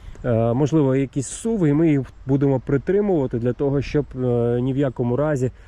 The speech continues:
не забивався цей реноматрас мулом, е, там, будь-яким сміттям. Так, тепер, що у нас тут з цікавого? Ну, з цікавого знайшли якісь там, бачите, бетонні,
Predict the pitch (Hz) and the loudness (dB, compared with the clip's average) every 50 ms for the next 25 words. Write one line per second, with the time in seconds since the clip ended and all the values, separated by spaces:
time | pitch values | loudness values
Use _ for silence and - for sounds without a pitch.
0 | - - - - 131 131 151 160 131 143 143 135 151 151 151 147 135 117 - 127 | -20 -20 -12 -4 0 2 2 2 2 2 0 0 0 0 0 0 -2 -4 -6 -6
1 | - - 135 131 127 131 131 131 131 135 127 - 147 139 135 131 - - - 143 | -4 -2 0 0 0 0 0 0 0 -2 -2 -2 -2 0 0 -2 -2 -4 -4 -2
2 | 135 165 208 226 233 214 202 190 160 - - - - - - - - - - 127 | 0 0 0 0 0 0 -2 -2 -2 -6 -10 -16 -20 -20 -20 -20 -18 -8 -4 -2
3 | 123 123 123 123 123 127 123 127 123 117 - 135 120 117 117 - - - - - | 0 0 0 0 0 0 0 0 -2 -2 -4 -4 -4 -4 -4 -6 -12 -18 -18 -18
4 | - - - - - - - - 139 131 139 180 165 139 143 - - 139 127 - | -18 -20 -18 -18 -18 -18 -16 -12 -4 2 4 4 4 4 2 2 2 0 -2 -2
5 | - 143 139 139 135 - - 202 202 202 196 175 147 - - - - - - - | -2 -2 -2 -2 -4 -4 -2 -2 -2 0 -2 -4 -6 -8 -14 -20 -20 -20 -20 -20
6 | - - - - - - - - - - - - - - - - - - - - | -20 -20 -20 -20 -20 -20 -20 -20 -20 -20 -20 -20 -20 -20 -20 -18 -18 -12 -4 0
7 | 180 156 131 120 - - - - - - - 170 - - 180 151 139 127 - - | 0 2 2 0 -2 -6 -10 -12 -8 -4 -2 -2 0 0 0 0 0 0 -4 -4
8 | - 190 196 196 190 185 175 165 170 170 160 - 170 156 - - - - 156 - | -2 0 0 2 2 2 2 2 2 0 0 -2 -2 -4 -4 -6 -6 -6 -4 -2
9 | - 147 120 117 113 127 147 147 185 214 220 202 156 - - 233 214 175 - - | 0 0 0 2 0 0 0 0 0 0 -2 -2 -4 -6 -4 -4 -4 -2 -2 -2
10 | 170 - 180 156 147 139 139 131 123 143 143 131 - 175 160 143 135 123 156 139 | -2 0 0 2 2 2 2 2 2 0 0 0 0 2 2 2 2 2 0 -2
11 | - - 147 135 123 - - - - - - - - - - - - 135 147 160 | -2 0 0 0 0 -2 -6 -12 -18 -18 -18 -18 -20 -20 -20 -10 -4 0 0 0
12 | - - - - 127 120 117 117 117 113 107 - - - - - - - - - | 0 -2 -2 0 2 2 2 2 2 0 0 -4 -8 -16 -20 -20 -20 -20 -16 -8
13 | - 131 143 - - 165 151 143 139 139 131 107 | -4 -2 -2 0 0 0 2 2 2 2 0 -2